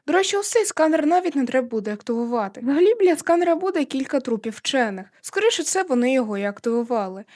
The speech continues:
але померли під час цього. До речі, з нього одразу випаде артефакт. Далі сканер на болотах. До речі, знаходиться він на дуже далекій локації, і його ще треба буде пошукати. До речі, цей сканер також не треба буде активовувати, він вже буде готовий.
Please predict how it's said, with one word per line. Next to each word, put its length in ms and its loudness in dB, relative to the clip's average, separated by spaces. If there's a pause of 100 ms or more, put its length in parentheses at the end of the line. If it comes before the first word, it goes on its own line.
(100)
але 240 6
померли 500 0
під 200 -14
час 220 -10
цього. 400 -6 (160)
До 60 -8
речі, 220 0
з 40 0
нього 240 2
одразу 360 2
випаде 360 -6
артефакт. 680 -10 (800)
Далі 280 8
сканер 360 2
на 140 0
болотах. 520 -4 (160)
До 60 4
речі, 180 2
знаходиться 560 2
він 260 0
на 140 6
дуже 300 2
далекій 380 2
локації, 680 -6 (200)
і 80 0
його 240 4
ще 160 0
треба 260 -2
буде 240 -6
пошукати. 720 -10 (100)
До 60 4
речі, 260 2
цей 200 2
сканер 380 2
також 300 -2
не 120 0
треба 220 -4
буде 280 -4
активовувати, 760 -4
він 160 0
вже 200 4
буде 220 -2
готовий. 560 -6